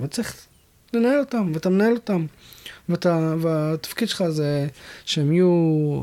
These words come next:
יספקו את התוצאות, אה, כל יום בעבודה.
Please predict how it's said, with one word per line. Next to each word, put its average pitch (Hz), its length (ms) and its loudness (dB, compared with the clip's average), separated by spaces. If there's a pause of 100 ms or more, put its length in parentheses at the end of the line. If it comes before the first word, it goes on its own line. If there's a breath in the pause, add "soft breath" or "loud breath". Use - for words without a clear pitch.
(160)
יספקו 185 460 0
את 180 180 -2
התוצאות, 143 1040 0 (840 soft breath)
אה, 127 60 -2 (1500)
כל 170 200 4
יום 147 180 4
בעבודה. 110 320 0